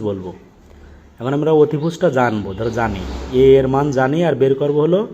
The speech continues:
ভূমির মান। তাহলে ভূমিকে অতিভুজ দিয়ে ভাগ করলে cos পাওয়া যায় না? তাহলে ভূমি by অতিভুজ সমান cos theta, যেটা আমরা নাইন টেন থেকে শিখেছি।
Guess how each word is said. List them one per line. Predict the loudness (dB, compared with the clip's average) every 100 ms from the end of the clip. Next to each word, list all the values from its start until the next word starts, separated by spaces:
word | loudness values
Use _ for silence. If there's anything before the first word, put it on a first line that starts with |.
| -16 -20 -20 _ -10
ভূমির | -4 -2 -2
মান। | -4 -6 -12 -20 -20 _ -20 -12
তাহলে | -8 -6
ভূমিকে | -6 -4 -4 -2 0
অতিভুজ | 0 -2 -4 -2 0
দিয়ে | 0 -2
ভাগ | -6 -2
করলে | 0 0 0
cos | -2 -2 0
পাওয়া | 2 2
যায় | 0 -2
না? | -8 -14 -20 -20 -20 _ _ _ _ -16
তাহলে | -12
ভূমি | -6 -2 0 4
by | 4 4
অতিভুজ | 2 -4 -6
সমান | -6 -4 -2 -2
cos | -4 -4
theta, | -8 -8 -12 -14 -12
যেটা | -6 -4
আমরা | -2 -2
নাইন | -2 -2 -4
টেন | -6
থেকে | -6 -6
শিখেছি। | -6 -8 -10